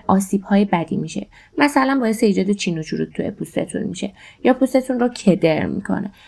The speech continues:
پس همه می‌دونین که قطعاً باید از یک پاک کننده مناسب توی روتین استفاده کرد. حالا بالاخره من شیر پاک کن استفاده کنم یا میسلار واتر؟ اگه پوست خشک و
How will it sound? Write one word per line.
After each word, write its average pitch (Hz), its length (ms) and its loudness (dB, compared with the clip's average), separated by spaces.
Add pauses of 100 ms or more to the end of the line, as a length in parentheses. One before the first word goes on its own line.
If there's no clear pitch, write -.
(120)
پس 220 200 2
همه 269 340 2
می‌دونین 160 500 -2
که - 160 -12 (160)
قطعاً 170 680 -2 (120)
باید 180 400 4
از 175 240 2
یک 330 160 0
پاک 339 160 2
کننده 294 440 2
مناسب 277 360 -4
توی 254 240 0
روتین 254 360 -6
استفاده - 520 -6
کرد. - 200 -14 (380)
حالا 302 220 4
بالاخره 202 500 0
من 240 120 -2
شیر 180 360 -4
پاک 175 220 -8
کن 220 180 0
استفاده 202 520 -6
کنم 160 480 -12 (300)
یا 320 200 6
میسلار - 420 -4
واتر؟ - 280 -10 (520)
اگه 403 220 4 (120)
پوست 370 280 0
خشک 285 440 0
و 285 60 2